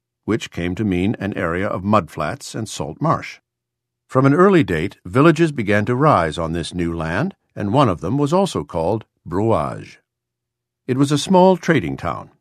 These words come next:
and its most valuable commodity was salt, a gift of the sea and the sun to the people of this region. Salt was mined from deposits in coastal marshes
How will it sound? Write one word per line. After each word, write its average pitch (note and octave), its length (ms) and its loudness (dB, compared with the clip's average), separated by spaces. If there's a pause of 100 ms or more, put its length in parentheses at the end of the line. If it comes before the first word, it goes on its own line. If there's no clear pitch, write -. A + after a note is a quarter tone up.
and E2+ 160 -10
its F#2+ 140 -8
most A2 180 0
valuable C#3+ 480 2
commodity F#2+ 520 -2
was C#3 200 -4
salt, - 440 -6 (500)
a D#2+ 80 -8
gift A#2 340 -2
of C#3 100 -4
the C#3+ 80 -2
sea F2 440 -2
and F#2+ 120 -6
the G#2+ 100 -6
sun C#2 420 -4
to - 100 -14
the D#2+ 120 -10
people F#2 340 -8
of F2+ 100 -8
this A2+ 180 -8
region. F2 400 -8 (880)
Salt C3+ 480 4
was A2+ 200 -2
mined G2 380 2
from G#2+ 160 -2
deposits A2 640 -2
in B2+ 100 -6
coastal G#2 400 -6
marshes C#3 520 -4